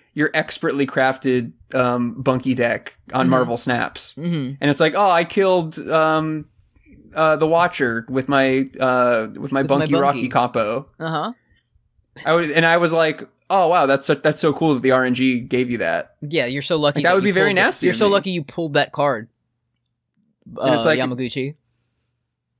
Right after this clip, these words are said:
Speaker 1: yeah, it's like, "I, I built the deck, motherfucker."
Speaker 2: Yeah, <laughs> yeah, I put the cards in there. I chose it.
Speaker 1: Yeah.
Speaker 2: Uh, so then Oikawa says, "You guys are too great. You make your captain sad."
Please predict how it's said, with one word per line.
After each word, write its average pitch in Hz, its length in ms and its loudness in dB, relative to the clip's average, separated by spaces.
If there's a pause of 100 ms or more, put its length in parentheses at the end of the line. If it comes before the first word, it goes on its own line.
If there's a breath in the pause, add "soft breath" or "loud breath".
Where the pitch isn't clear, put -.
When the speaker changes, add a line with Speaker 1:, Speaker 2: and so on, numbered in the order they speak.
(120)
Speaker 1:
yeah, 190 180 0
it's 113 100 -6
like, 123 200 -4
"I, 143 280 2 (160)
I 147 80 0
built 202 240 -2
the 143 60 -10
deck, 160 280 -2
motherfucker." 131 600 -4
Speaker 2:
Yeah, 208 260 0
<laughs> - 40 -2
yeah, 247 120 2
I - 80 0
put 269 180 -2
the - 80 -2
cards 233 300 -2
in 143 60 -6
there. 131 180 0
I 180 80 2
chose 202 320 -2
it. 117 160 -8
Speaker 1:
Yeah. 143 280 0 (1120 loud breath)
Speaker 2:
Uh, 143 580 2 (280)
so 240 180 -2
then 302 220 0 (280)
Oikawa 202 400 0
says, 190 260 -4
"You 160 100 -6
guys 143 240 0
are 143 80 -2
too 143 160 -8
great. 117 300 -2
You 123 60 -8
make 113 200 -4
your 107 80 -10
captain - 340 -6
sad." 85 300 -8